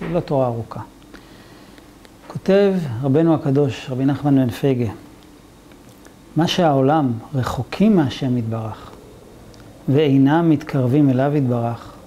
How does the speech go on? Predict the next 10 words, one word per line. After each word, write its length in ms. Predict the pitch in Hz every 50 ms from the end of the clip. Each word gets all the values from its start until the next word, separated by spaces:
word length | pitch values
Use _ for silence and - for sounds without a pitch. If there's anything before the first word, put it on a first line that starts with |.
| - - - - - - - - - - - - -
הוא 160 | 143 135 123
רק 280 | 139 170 196 190 - 160
מחמת 680 | 165 143 - - 143 135 143 160 170 160 143 - -
שאין 360 | - - 147 147 165 185 196
להם 200 | 196 185 170 156
יישוב 360 | 147 123 - - 160 143 139
הדעת, 500 | 127 117 117 131 135 127 113 - - - - - - - - - - - - - - - - - - - - - - - - - - - - - -
ואינם 360 | 139 123 123 131 143 175 202
מיישבים 500 | 208 196 175 - - 135 143 190 208 190
עצמן. 400 | 139 - - - - 127 117 113